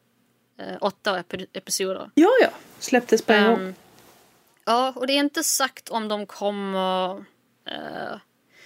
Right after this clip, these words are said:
Speaker 1: om de kommer fortsätta med en ny, ehm,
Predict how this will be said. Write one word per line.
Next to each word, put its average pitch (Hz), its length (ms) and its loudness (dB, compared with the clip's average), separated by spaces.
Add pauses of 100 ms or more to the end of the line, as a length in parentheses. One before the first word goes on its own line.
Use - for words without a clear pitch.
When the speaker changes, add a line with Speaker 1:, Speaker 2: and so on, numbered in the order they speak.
(280)
Speaker 1:
om 247 180 0
de 247 100 0
kommer 214 220 -4
fortsätta 180 600 -6 (340)
med 185 140 -6
en 180 120 -4
ny, 175 260 -2
ehm, 170 440 -4